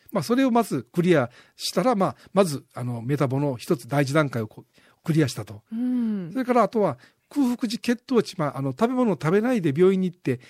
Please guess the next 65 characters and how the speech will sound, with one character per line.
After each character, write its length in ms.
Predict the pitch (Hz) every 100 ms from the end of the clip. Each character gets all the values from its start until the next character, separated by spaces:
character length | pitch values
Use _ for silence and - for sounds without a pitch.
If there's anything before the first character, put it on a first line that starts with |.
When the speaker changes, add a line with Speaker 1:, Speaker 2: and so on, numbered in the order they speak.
| -
Speaker 1:
採 200 | - 208
血 160 | 165 127
し 80 |
て 100 | -
測 220 | 127 147 151
る 40 |
の 80 | 135
が 60 |
あ 40 | 110
り 60 | 113
ま 100 | 113
す 100 | 120
よ 60 |
ね。 60 | 247
Speaker 2:
は 40 |
い。 100 | 196 - - -
Speaker 1:
そ 120 | 247
れ 80 | 254
が 180 | 240 233
百 360 | - 240 - 151
十 440 | 120 143 139 139 _ -
ミ 120 | 170
リ 80 | 165
グ 80 | 156
ラ 80 | 147
ム 80 |
パ 160 | 135 143
ー 40 |
デ 120 | 131 156
シ 120 | 175
リ 60 |
ッ 60 | 165
ト 120 | 156
ル 60 | 131
以 140 | 147
上。 260 | 120 104 101 _ _ _ _
そ 100 | -
れ 40 | 269
か 100 | 247
ら、 160 | 247 - _ _
あ 100 | 165 131
の、 380 | 123 123 120 120
中 140 | 185
性 100 | 180
脂 280 | 196 233 185
肪 20 |
の 100 | 135
ト 160 | 120 220
リ 180 | 262 - _
グ 120 | 151 208
リ 80 |
セ 160 | - 214
リ 60 | 151
ド 80 |
っ 40 | 120
て 140 | -
い 40 | 123
う 40 |
の 80 | 107
が 80 | 98
で 80 |
す 100 | -
ね、 140 | 208 226
Speaker 2:
は 120 | 240
い。 100 | 208